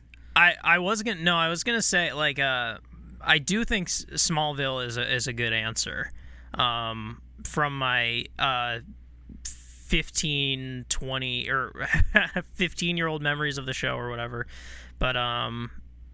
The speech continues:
I do think that that is a, a favorite. But that's easy for me to say with Superman characters 'cause that's just, like, my favorite Superman, or really the main one that I had experience with.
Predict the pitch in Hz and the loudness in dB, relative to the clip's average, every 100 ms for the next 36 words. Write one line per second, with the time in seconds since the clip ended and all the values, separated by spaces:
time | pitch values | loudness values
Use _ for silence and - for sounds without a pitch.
0 | - - - - - 147 139 156 170 165 | -20 -20 -20 -20 0 2 4 2 0 -2
1 | 139 143 131 127 123 113 - - - 139 | -4 -4 0 0 0 0 0 -2 -2 -2
2 | 127 123 - 120 117 113 110 113 127 113 | 0 -2 -2 -2 -2 -2 -6 -2 -2 -2
3 | 147 156 180 175 156 135 127 120 - 117 | -4 -4 -2 -2 -2 -2 -4 -2 0 0
4 | 117 - 117 117 113 113 - 113 110 113 | -2 -2 -4 -2 -4 -2 -2 -2 -2 -2
5 | 110 123 113 110 - - 113 101 - - | -2 -2 -4 -6 -6 -4 -6 -8 -16 -20
6 | - - - - 123 113 117 113 110 - | -20 -20 -20 -8 -6 -2 -4 -4 -10 -14
7 | - - - - 117 107 110 110 113 135 | -20 -20 -10 -6 -2 -4 -4 -6 -4 -2
8 | 139 123 131 120 117 - - - - - | -2 0 -2 -2 -8 -14 -20 -8 -8 -8
9 | - - - 123 120 117 117 113 113 110 | -12 -16 -4 -2 2 2 0 -6 -6 -6
10 | 110 107 107 107 - - 123 110 - 123 | -4 -2 -2 -4 -10 2 2 4 -2 -4
11 | 110 110 113 107 | -4 -4 -6 -8